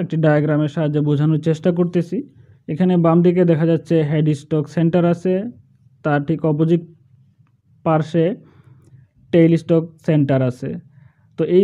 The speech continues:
দুই সেন্টারে, দুই সেন্টার বরাবর কাল্পনিক একটি সরল রেখা আছে। এই সরল রেখা বরাবর কাটিং টুলের কাটিং পয়েন্টটি থাকবে। যদি এর উপরে থাকে তাহলে জব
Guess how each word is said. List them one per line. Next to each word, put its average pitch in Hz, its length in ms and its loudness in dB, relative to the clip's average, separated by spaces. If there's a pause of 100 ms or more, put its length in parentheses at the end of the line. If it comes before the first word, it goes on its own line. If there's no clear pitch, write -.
দুই 202 120 4 (100)
সেন্টারে, 196 500 2 (680)
দুই 165 120 4
সেন্টার 180 360 0
বরাবর 147 440 2 (140)
কাল্পনিক 165 540 0
একটি 156 240 -4
সরল 151 240 -2 (100)
রেখা 160 280 -2
আছে। 170 180 -6 (1900)
এই 185 140 4 (120)
সরল 175 340 2
রেখা 185 280 0
বরাবর 160 440 2 (440)
কাটিং 165 360 -2
টুলের 190 260 0 (100)
কাটিং 143 260 0 (140)
পয়েন্টটি 143 380 2 (120)
থাকবে। 123 320 -4 (460)
যদি 170 260 4 (160)
এর 170 80 2 (120)
উপরে 185 260 2 (100)
থাকে 190 280 0 (720)
তাহলে 180 380 2 (840)
জব 160 300 0